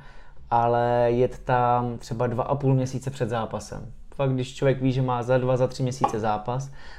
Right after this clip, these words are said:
tak tam odjet na čtyři až šest týdnů, odjet si tam nějakou přípravu, sparingy, nějakou techniku a tohle, s rozumem, aby člověk prostě byl furt fit.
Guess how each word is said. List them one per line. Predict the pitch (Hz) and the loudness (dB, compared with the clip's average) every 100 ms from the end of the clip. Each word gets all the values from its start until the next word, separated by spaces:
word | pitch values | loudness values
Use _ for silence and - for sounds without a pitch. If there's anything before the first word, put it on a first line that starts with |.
| - | -8
tak | 120 - | -6 -4
tam | 104 101 | -4 0
odjet | 120 139 135 | 2 4 2
na | 127 | 0
čtyři | - - 143 143 | -4 4 6 6
až | 139 | 4
šest | - - 135 | -2 -4 -4
týdnů, | - 101 110 135 185 - - - - - - | 0 0 2 0 -2 -4 -14 -18 -18 -12 0
odjet | 123 135 139 | 4 6 4
si | 139 | 2
tam | 139 135 | 2 4
nějakou | 135 139 - | 4 0 -6
přípravu, | - 143 156 160 156 156 151 151 - - - - - | -4 -4 0 0 0 0 0 -4 -10 -16 -16 -16 -16
sparingy, | - 139 143 143 139 139 135 127 127 | -2 2 4 4 2 4 4 2 -2
nějakou | 117 110 104 | -6 -6 -6
techniku | - 139 143 139 139 117 | -4 -2 -2 -2 0 -2
a | 104 | -2
tohle, | 120 139 151 - - - - - - | 0 2 2 0 -8 -14 -16 -16 -10
s | - | 4
rozumem, | 127 120 135 135 | 4 6 6 6
aby | 131 127 | 4 2
člověk | - 127 123 | 0 0 0
prostě | 120 - 127 | -4 -4 -2
byl | 120 | -2
furt | 120 110 110 | -2 -8 -8
fit. | - 123 147 | 0 0 0